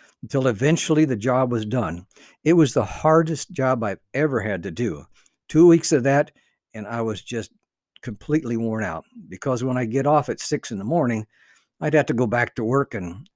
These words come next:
help the crew with the regular jobs during the daytime at eight. So it was just a, a mind-numbing problem. And it was then that I figured out the truthfulness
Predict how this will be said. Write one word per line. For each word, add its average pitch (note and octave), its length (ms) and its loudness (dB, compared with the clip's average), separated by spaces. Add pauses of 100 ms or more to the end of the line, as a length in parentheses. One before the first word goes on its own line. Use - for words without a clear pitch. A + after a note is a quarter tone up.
help B2+ 240 -4
the - 80 -6
crew C#3 260 0
with A#2 120 -2
the A2 80 -6
regular B2+ 360 0
jobs G#2+ 320 -2
during A2 180 -2
the G#2+ 80 -4
daytime A#2 480 -2
at F2+ 140 -10
eight. E3 340 -2 (840)
So C3+ 300 2
it C3+ 160 4
was B2+ 140 -4
just D3 300 -2 (100)
a, A2+ 160 -2 (360)
a A#2+ 80 -4
mind-numbing C3 920 2
problem. G#2 580 -2 (640)
And B2+ 160 -2
it C#3+ 60 -4
was A#2 200 -6
then A#2 420 0 (540)
that A#2+ 140 -2
I C3 120 0
figured E3+ 360 2
out G#2+ 260 0 (260)
the A#2 120 -6
truthfulness - 880 -4